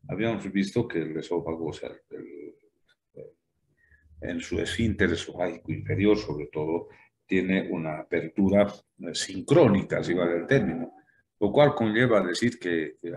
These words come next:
habitualmente, fisiológicamente, eh, todos tenemos un reflujo de tipo fisiológico, pero que el esófago mismo se encarga de corregir este defecto de, de, de reflujo fisiológico,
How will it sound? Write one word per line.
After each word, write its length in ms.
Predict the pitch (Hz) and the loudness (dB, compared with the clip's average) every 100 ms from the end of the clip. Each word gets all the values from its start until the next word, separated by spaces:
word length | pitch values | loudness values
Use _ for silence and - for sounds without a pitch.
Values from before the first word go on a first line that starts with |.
| - | -10
habitualmente, 720 | 90 98 117 131 110 104 - | -10 -4 2 4 2 -4 -8
fisiológicamente, 1400 | - 98 - 98 120 139 - 90 85 82 - 104 104 - _ _ _ _ _ _ _ _ _ _ - | -8 -6 -2 0 2 0 -2 -8 -8 -8 -2 -2 -2 -8 _ _ _ _ _ _ _ _ _ _ -14
eh, 340 | 82 80 78 - | -12 -10 -12 0
todos 360 | 127 117 107 - | 6 6 6 0
tenemos 400 | 82 76 73 - | -8 -10 -14 -14
un 140 | 78 | -16
reflujo 540 | 73 71 87 80 71 76 | -14 -16 -16 -16 -16 -18
de 120 | - | -20
tipo 320 | - 85 - | -18 -16 -16
fisiológico, 840 | - - - 113 156 180 87 - _ | -18 -20 -8 -2 0 0 -2 -12 _
pero 240 | 85 90 87 | -10 -8 -4
que 440 | 101 104 85 82 | -2 -2 -4 -10
el 100 | 80 - | -12 -16
esófago 500 | 80 107 95 98 101 | -8 -6 -2 -2 0
mismo 360 | 113 110 113 | 2 2 2
se 160 | 123 82 | -2 -4
encarga 480 | 80 - 76 78 90 | -10 -4 -4 -2 -6
de 260 | 78 76 _ - - _ | -6 -10 _ -20 -20 _
corregir 560 | 87 92 92 - 170 110 | -4 -2 -2 0 2 2
este 240 | 95 78 | 0 -4
defecto 540 | 73 73 87 82 76 73 | -8 -6 -6 -6 -6 -6
de, 160 | 64 | -6
de, 220 | 65 65 - - | -6 -10 -12 -14
de 200 | 76 71 | -12 -10
reflujo 760 | 71 85 - 98 98 101 - _ | -10 -10 -4 -2 0 -2 -4 _
fisiológico, 920 | - 104 131 139 87 - - 117 - | -4 -2 2 2 0 -4 -2 -2 -2